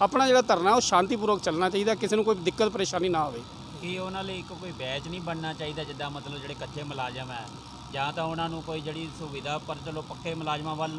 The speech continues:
Speaker 2: ਵਾਂਗ ਨਾ ਦੇਣ, ਪਰ ਉਹਨਾਂ ਦਾ ਕਮ ਸੇ ਕਮ ਇਹ ਤਾਂ ਹੋ ਜਾਵੇ ਵੀ ਮਤਲਬ ਜਿਹੜਾ ਉਹਨਾਂ ਦੇ ਤਰਕ ਸੰਗਤ ਉਹਨਾਂ ਨੂੰ ਸੈਲਰੀ ਵੀ ਮਿਲ ਜਾਵੇ ਤੇ ਤਰਕ ਸੰਗਤ ਉਹਨਾਂ ਦਾ ਮਤਲਬ ਪਰਿਵਾਰ ਵੀ ਚੱਲ ਜਾਵੇ।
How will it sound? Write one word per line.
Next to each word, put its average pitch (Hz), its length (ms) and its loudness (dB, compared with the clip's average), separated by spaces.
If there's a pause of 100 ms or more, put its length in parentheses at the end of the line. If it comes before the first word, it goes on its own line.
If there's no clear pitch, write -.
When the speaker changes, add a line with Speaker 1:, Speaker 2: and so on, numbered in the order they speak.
Speaker 2:
ਵਾਂਗ 151 260 0
ਨਾ 139 300 -2
ਦੇਣ, 139 160 -6 (580)
ਪਰ 170 280 0
ਉਹਨਾਂ 190 280 -2
ਦਾ 196 180 0 (160)
ਕਮ 160 200 -2
ਸੇ 175 100 -2
ਕਮ 180 500 -4
ਇਹ 170 160 -4
ਤਾਂ 190 100 -4
ਹੋ 165 160 -2
ਜਾਵੇ 160 240 -6
ਵੀ 185 180 -6
ਮਤਲਬ 170 280 -6
ਜਿਹੜਾ 165 200 -4
ਉਹਨਾਂ 170 180 -4
ਦੇ 170 100 -4
ਤਰਕ 160 320 -4
ਸੰਗਤ 165 300 -6
ਉਹਨਾਂ 165 300 -4
ਨੂੰ 165 200 -8
ਸੈਲਰੀ 143 280 -6
ਵੀ 165 100 -4
ਮਿਲ 156 200 -4
ਜਾਵੇ 151 280 -6 (540)
ਤੇ 151 140 -12
ਤਰਕ 160 240 0
ਸੰਗਤ 165 280 -2
ਉਹਨਾਂ 165 180 -2
ਦਾ 170 160 0
ਮਤਲਬ 160 300 -4
ਪਰਿਵਾਰ 147 400 -2
ਵੀ 151 120 -4
ਚੱਲ 139 160 -4
ਜਾਵੇ। 135 200 -10